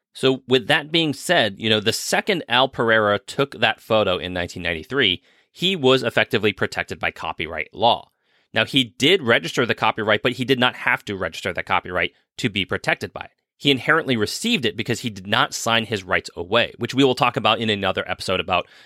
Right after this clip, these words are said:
you know, doing work for hire assignments and signing your copyrights away. Uh,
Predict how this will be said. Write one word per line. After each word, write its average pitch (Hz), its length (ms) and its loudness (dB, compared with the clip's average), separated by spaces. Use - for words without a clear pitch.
you - 100 -2
know, 92 140 0
doing 139 300 4
work 127 160 0
for 110 120 0
hire 104 280 2
assignments 98 400 0
and 90 100 -10
signing 113 260 0
your 92 80 -6
copyrights - 420 -4
away. - 140 -16
Uh, 110 220 4